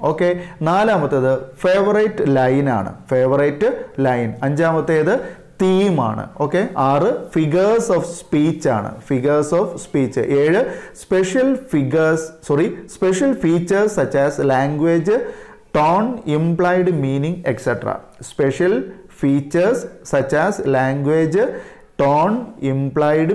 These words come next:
meaning, et cetera. എട്ടാമത്തേത് why I like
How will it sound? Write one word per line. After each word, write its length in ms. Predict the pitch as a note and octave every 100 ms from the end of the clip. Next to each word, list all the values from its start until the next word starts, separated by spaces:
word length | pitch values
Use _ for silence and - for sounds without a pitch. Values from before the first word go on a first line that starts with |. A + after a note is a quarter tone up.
| F#3
meaning, 320 | E3+ E3+ G#3 C#4+ - D3
et 60 | C#3
cetera. 300 | C3 G#2+ - - - F3+
എട്ടാമത്തേത് 580 | G3+ G#3+ D#3 C3 C3 C3 C3+ - - D3
why 200 | F#3+ A3+ C4+ C4+ - D#3+
I 40 | E3 D3
like 380 | C#3+ E3 F3 F3